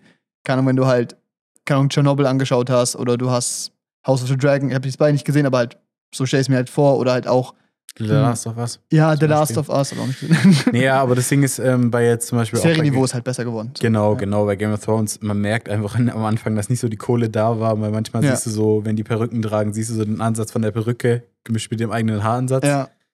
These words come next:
Speaker 2: Das ist so, eigentlich bin ich ja bei so Sachen,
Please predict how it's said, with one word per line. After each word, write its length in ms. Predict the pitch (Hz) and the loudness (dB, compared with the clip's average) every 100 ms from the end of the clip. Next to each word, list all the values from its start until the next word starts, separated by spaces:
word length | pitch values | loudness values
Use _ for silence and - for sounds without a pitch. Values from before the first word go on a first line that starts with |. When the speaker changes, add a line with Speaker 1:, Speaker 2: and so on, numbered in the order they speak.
| _ _ _ | _ _ _
Speaker 2:
Das 160 | 113 120 | -2 -2
ist 120 | - | 0
so, 300 | 120 110 - _ _ _ | 2 2 -2 _ _ _
eigentlich 580 | 110 135 131 120 - - - | -2 2 2 0 -4 -14 -4
bin 140 | 117 | 0
ich 120 | 120 - | 0 2
ja 320 | 113 110 - - | 0 -2 -4 -4
bei 120 | 107 | -2
so 120 | 107 | 0
Sachen, 520 | 107 113 117 110 113 | -2 -4 -2 -4 -6